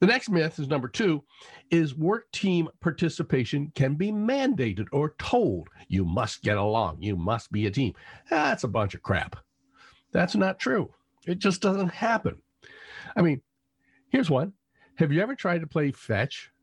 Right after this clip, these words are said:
with a cat? <laughs> They just look at you. It's a total exercise in futility.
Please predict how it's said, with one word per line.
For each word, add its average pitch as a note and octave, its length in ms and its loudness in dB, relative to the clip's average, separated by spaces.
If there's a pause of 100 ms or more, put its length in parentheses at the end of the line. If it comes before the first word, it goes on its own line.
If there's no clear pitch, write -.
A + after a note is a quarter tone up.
(840)
with G#2 140 4
a E2 40 -4
cat? F2+ 380 -2 (1600)
<laughs> - 80 -12 (920)
They C4 120 2
just D4 200 2
look F4 180 4
at D4 220 2
you. D#3+ 80 -2 (1000)
It's - 240 -12
a C#4 60 -10
total E4+ 380 2
exercise A3 500 -2
in G3+ 80 -4
futility. D4 580 -2